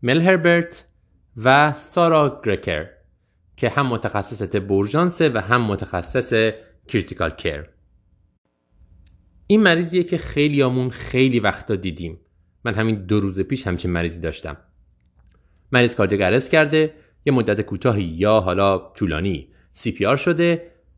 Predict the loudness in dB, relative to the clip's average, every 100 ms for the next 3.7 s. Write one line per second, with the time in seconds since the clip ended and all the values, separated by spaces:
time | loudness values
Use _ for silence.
0 | _ 2 4 4 0 0 2 4 2 -2
1 | 2 4 4 0 -2 -2 -2 -4 -6 0
2 | 2 4 4 2 2 2 2 0 0 0
3 | 0 0 -2 -4 -6 -2 -2